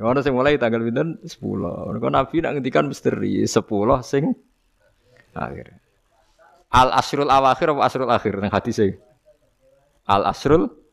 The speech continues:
awakhir. Jadi ya sing ngene iku.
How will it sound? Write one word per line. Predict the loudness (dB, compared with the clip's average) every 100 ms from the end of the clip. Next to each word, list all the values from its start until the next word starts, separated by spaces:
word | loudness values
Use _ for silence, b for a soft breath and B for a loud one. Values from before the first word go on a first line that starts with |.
| _ _ _ _ _
awakhir. | -12 -12 -18 -20 -20 -20 _ _ _ _ _ _ _ _ _ _ _ _ _ _ _ _ _ _ -18
Jadi | -8 -2 2
ya | 2
sing | 0 -2
ngene | -2 -4
iku. | -10 _